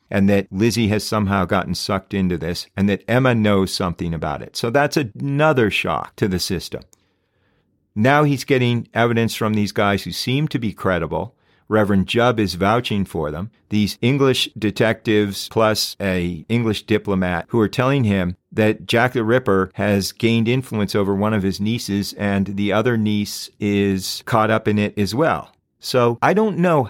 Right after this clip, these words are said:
how he was processing this, and I wouldn't blame him if he was staggered by it, if he was just trying to play catch up here and absorb it all.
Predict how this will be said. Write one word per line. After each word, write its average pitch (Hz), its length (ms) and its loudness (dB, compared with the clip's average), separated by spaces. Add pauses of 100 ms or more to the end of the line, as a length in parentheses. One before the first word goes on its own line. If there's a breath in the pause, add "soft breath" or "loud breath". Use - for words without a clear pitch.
how 127 520 2
he 127 160 -2
was 113 200 2
processing 117 680 0
this, 85 240 -4
and 104 100 -2
I 107 80 2
wouldn't 143 360 -2
blame 120 280 2
him 98 280 0
if 101 220 0
he 117 280 -4
was 101 460 2
staggered 110 760 0
by 85 260 -2
it, 78 140 -8
if 92 140 -2
he 113 180 -2
was 101 400 2 (200)
just 120 280 0
trying 117 220 2
to 101 80 0
play 98 180 -2
catch 107 400 0
up 104 180 -2
here 90 380 0
and 92 240 0
absorb 104 540 2
it 92 100 2
all. 85 320 -4